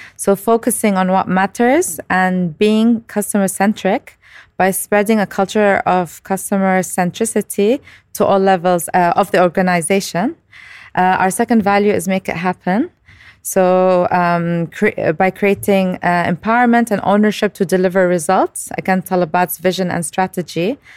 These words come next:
um, as well as problem solving by being capable of thinking outside the box to unlock new opportunities and being capable of anticipating and formulating challenges ahead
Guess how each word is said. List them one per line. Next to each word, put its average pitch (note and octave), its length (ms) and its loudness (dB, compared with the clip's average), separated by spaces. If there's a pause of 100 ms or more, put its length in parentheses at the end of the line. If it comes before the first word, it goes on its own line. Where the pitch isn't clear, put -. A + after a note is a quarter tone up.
(520)
um, F3 360 0
as F3+ 160 0
well G#3+ 200 2
as G#3 300 0
problem G3+ 420 0
solving G3 560 0
by F#3 160 2
being G3+ 280 0
capable G3 500 0
of F3 120 -2
thinking F#3+ 340 -4
outside F#3 360 -2
the F3 80 -2
box - 640 -2 (440)
to F3 140 2
unlock F#3+ 280 2
new G#3 100 2
opportunities G#3+ 880 2
and F#3 160 -2
being G3 160 0
capable G3+ 600 0
of F#3 160 0
anticipating G3+ 840 -2
and F3+ 160 -4
formulating F#3 560 -2
challenges F#3 640 -2
ahead F#3 440 -2